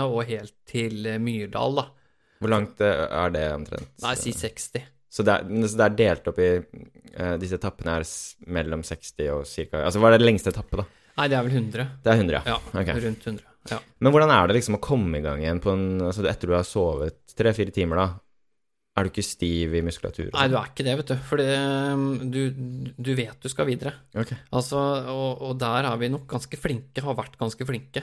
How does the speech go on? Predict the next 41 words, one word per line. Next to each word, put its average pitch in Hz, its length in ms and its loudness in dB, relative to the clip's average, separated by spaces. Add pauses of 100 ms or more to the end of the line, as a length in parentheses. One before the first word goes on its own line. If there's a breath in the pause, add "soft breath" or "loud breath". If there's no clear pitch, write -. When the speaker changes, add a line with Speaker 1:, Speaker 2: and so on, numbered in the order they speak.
(120)
Speaker 2:
Mm. 101 340 0
Speaker 1:
Ehm, 127 460 2
fordi 127 300 -6
at 110 140 -10 (100)
vi, 131 300 -4 (880 loud breath)
når, 135 240 0
når 131 140 2
vi 147 60 -2
starter - 600 -2
da, - 80 -2 (300)
Speaker 2:
Mm. 107 160 2
Speaker 1:
så, 139 420 0
så 139 240 -4
vet 110 320 -4
vi 123 60 0
at 127 80 -4
vi 139 80 -4
skal 110 420 -8
til 120 140 -2
neste 120 320 -6
po-, 107 300 -10
punkt, - 560 -12 (180)
ikke 117 100 -10
sant? 117 280 -8
Speaker 2:
Ja. - 240 0
Speaker 1:
Eh, 110 580 -8
til 127 140 -4
Myrdal 107 400 -6
da. 113 80 -8 (680 soft breath)
Så 135 160 0
er 127 60 2
det 113 160 2
et 110 120 -8
mål. 110 280 -4 (320)
Men 131 120 0
når 139 80 0
vi 151 120 -4
kommer 117 320 0
dit, 135 340 -6 (120)
så - 180 -4
er, 117 260 -2